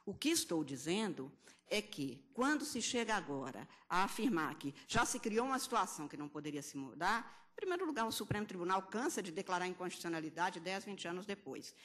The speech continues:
Em segundo lugar, ser feita por, por representantes do povo, como é próprio, legítimo, está posto na Constituição, não desvincula nem tira a obrigação, o dever constitucional do juiz de julgar e julgar abstratamente essa consti-,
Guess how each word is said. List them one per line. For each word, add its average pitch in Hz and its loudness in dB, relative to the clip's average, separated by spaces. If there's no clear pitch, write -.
Em - -18
segundo 277 0
lugar, 208 4
ser 208 0
feita 160 -4
por, 170 0
por 147 -2
representantes 156 0
do 165 -2
povo, 151 -2
como 175 -2
é 165 0
próprio, 165 0
legítimo, 165 2
está 151 -2
posto 175 -4
na 156 -2
Constituição, 175 -2
não 180 2
desvincula 202 0
nem 208 2
tira 214 0
a 214 4
obrigação, 185 2
o 185 -2
dever 180 4
constitucional 175 -2
do 175 -4
juiz 165 2
de 190 -2
julgar 170 4
e 175 4
julgar 190 4
abstratamente 170 0
essa 185 -4
consti-, 185 -4